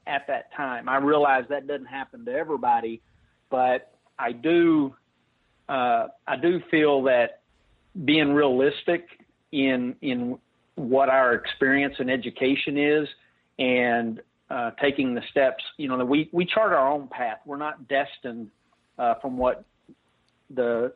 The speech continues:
transition assistant office tells us. So, uh,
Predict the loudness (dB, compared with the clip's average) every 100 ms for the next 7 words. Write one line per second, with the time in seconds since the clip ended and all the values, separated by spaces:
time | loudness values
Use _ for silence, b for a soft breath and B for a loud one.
0 | -6 -4 -2 0 -2 -4 -8 -2 -2 0
1 | -4 -6 _ _ -2 0 0 -6 -4 -2
2 | -2 -2 -4 -8 -6 0 4 2 0 B
3 | B B B _ -2 0 0